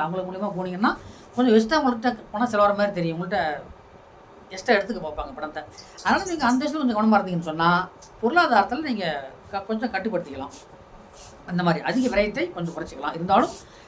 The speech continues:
பாத ச-, சனி, சனி பயிற்சிக்கு அப்புறம் உங்களுக்கு வரும் செலவு எல்லாமே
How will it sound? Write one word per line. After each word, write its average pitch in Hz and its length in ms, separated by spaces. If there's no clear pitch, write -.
பாத 185 280
ச-, 233 180
சனி, 170 280
சனி 180 220
பயிற்சிக்கு 254 320
அப்புறம் 175 400
உங்களுக்கு 170 280
வரும் 220 360
செலவு 190 260
எல்லாமே 160 440